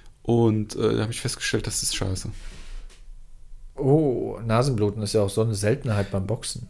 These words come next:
Speaker 1: Ja.
Speaker 2: Hast du geheult?
Speaker 1: Nee, ich hab nicht geheult, aber, ähm, das ist schon krass, wenn ein Zwölfjähriger dir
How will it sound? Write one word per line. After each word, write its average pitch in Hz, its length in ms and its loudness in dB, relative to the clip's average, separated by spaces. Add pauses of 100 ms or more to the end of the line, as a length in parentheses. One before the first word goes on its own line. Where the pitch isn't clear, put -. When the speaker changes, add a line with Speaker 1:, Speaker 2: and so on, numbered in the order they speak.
(180)
Speaker 1:
Ja. 123 260 6 (300)
Speaker 2:
Hast 123 140 2
du 117 40 -2
geheult? 113 480 0 (500)
Speaker 1:
Nee, 107 400 2
ich - 140 -2
hab - 80 -4
nicht 135 160 -2
geheult, 104 400 2
aber, 101 340 0 (680)
ähm, 98 540 0 (400)
das - 180 -2
ist 113 80 -2
schon 123 180 2
krass, 156 260 0
wenn 120 120 4
ein 110 100 2
Zwölfjähriger 117 640 4
dir 113 420 2